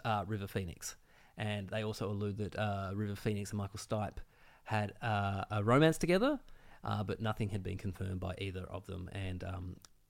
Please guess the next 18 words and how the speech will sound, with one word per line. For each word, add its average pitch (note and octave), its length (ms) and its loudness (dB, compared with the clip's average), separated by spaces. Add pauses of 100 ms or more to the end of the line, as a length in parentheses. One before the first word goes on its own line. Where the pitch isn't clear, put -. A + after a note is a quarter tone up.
(200)
that, A#2+ 160 -2 (720)
you C3+ 160 0
know, F2+ 180 0
you A2 100 -2
can A#2+ 100 6
go A2+ 200 10
on, F#2+ 120 0 (220)
go C3+ 140 6
on A#2+ 80 6
all G#2+ 140 2
the, F#2+ 260 -2
um, F2+ 320 -2 (440)
song A2 280 4
facts - 400 2
and G2+ 120 0
Reddits F#2+ 360 0
about, G2 400 4
uh, G2+ 260 2